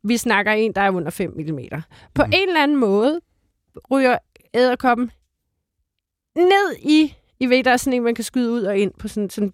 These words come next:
Speaker 1: sådan solblænde ting. Sådan.
Speaker 2: Mhm.
Speaker 1: Ned i kameraet, så tænker jeg, okay, så klapper jeg den lige sammen, så kan den jo hoppe ud.
Speaker 2: Ja.
Speaker 1: Og på en eller anden måde, ej, det gør lidt ondt, for, altså, jeg havde det faktisk det sted dårligt bagefter.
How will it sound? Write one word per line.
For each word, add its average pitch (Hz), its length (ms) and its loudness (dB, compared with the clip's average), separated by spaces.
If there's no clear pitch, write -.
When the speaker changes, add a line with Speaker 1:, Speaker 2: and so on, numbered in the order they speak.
Speaker 1:
sådan 196 320 -4
solblænde 185 960 -4
ting. - 340 -6
Sådan. - 220 0
Speaker 2:
Mhm. 131 160 4
Speaker 1:
Ned 349 320 6
i 302 40 0
kameraet, 165 540 0
så 262 160 -4
tænker 247 300 0
jeg, 233 120 0
okay, 254 260 0
så 254 140 -4
klapper 240 340 0
jeg 233 140 0
den 240 120 -4
lige 277 140 0
sammen, 277 380 -2
så 247 180 -2
kan 247 200 -4
den 240 80 -4
jo 220 120 0
hoppe 233 260 0
ud. 311 260 0
Speaker 2:
Ja. 135 180 4
Speaker 1:
Og 240 140 2
på 302 60 2
en 339 240 2
eller 349 160 2
anden 311 180 0
måde, 240 360 2
ej, 185 120 2
det 190 120 0
gør 214 180 2
lidt 214 180 0
ondt, 196 260 -4
for, 196 120 -12
altså, 190 220 0
jeg 196 60 0
havde 202 120 0
det 185 80 -8
faktisk 160 260 -2
det 156 100 -8
sted 127 220 -8
dårligt 135 260 -8
bagefter. 190 300 -10